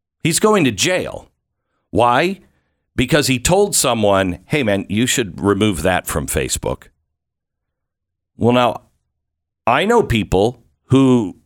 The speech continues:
know people who were at January sixth, and they're like, "What are you doing? Don't post that. Take, take that off of Facebook." Not that they were doing anything, but, uh, uh, when is it, when is it a crime that you say,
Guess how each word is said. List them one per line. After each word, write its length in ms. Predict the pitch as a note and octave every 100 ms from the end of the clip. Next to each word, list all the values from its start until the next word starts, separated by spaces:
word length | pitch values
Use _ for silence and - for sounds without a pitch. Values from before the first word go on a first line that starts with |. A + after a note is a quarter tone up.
| _ _ -
know 280 | A#2+ C3 D#3
people 340 | C#3 B2 B2
who 100 | A#2+
were 140 | A#2 A2
at 180 | D3 A#2+
January 560 | C3+ C#3 B2+ A2 F#2+
sixth, 320 | - E3+ E3
and 80 | G#2+
they're 80 | G#2+
like, 240 | G2 F#2
"What 100 | G#2
are 40 | C3
you 80 | B2
doing? 180 | B2
Don't 160 | F#2+ B2
post 240 | G2 F2 -
that. 280 | G#2 A#2 _ _ _
Take, 300 | C#3 C#3 A2
take 160 | C3+ B2
that 140 | B2+
off 140 | A#2 G#2+
of 100 | G2
Facebook." 400 | C3+ - - - _ _ _ _ _ _ _ _ _
Not 160 | - G3+
that 120 | G#3+
they 80 | D3+
were 140 | C3 G#2+
doing 340 | A2+ E3 G3+
anything, 520 | A2 F2+ D2+ D#2+ B2+ - _ _ _ _ _ _ -
but, 240 | C#3 - _ _ _ _ _ _ _ _ _ _ _ _ -
uh, 60 | C3
uh, 100 | B2+ C3
when 200 | C#3 D#3+
is 160 | F#3+ D#3+
it, 200 | D#3 -
when 240 | A#2+ D#3+
is 80 | E3
it 100 | G3+
a 80 | E3
crime 460 | - D#3+ F#3 F2+
that 120 | E2+ -
you 120 | G#2
say, 640 | - G#2 G2+ F#2+ D#2+ -